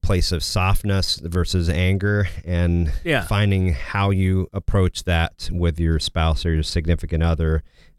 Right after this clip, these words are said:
Speaker 1: Um, but typically, if, if people know you're, you're hurt, you're scared, they want to help you out,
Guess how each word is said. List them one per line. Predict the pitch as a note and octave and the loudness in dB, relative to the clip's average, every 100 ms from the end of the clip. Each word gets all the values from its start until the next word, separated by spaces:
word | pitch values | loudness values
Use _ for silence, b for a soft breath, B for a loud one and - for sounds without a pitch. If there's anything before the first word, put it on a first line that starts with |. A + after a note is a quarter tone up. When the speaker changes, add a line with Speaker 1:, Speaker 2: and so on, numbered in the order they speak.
| D#2+ | -2
Speaker 1:
Um, | D#2+ D#2 D2+ | 0 2 0
but | - E2 - - | 0 0 -2 -4
typically, | - - - G2+ | -2 0 0 2
if, | F#2+ - F#2+ | 0 0 0
if | F#2 - - _ - | 0 0 -10 _ -2
people | G#2+ - G2 | -2 0 0
know | F#2+ F#2+ F#2 F#2 | 2 2 2 2
you're, | F#2 E2+ - - | 0 0 -4 -4
you're | F#2+ G2+ | 0 0
hurt, | - G#2+ G#2 - | 0 0 0 0
you're | F#2 F#2 | 0 0
scared, | F2+ - G2 G2 G2+ G2 F2+ | 0 -2 0 2 2 0 0
they | F2 | -2
want | E2 F2 - | 0 0 0
to | F2+ | 0
help | F#2 F#2 | 0 0
you | F#2 F2+ | 0 0
out, | F2 F2+ - | 2 0 -4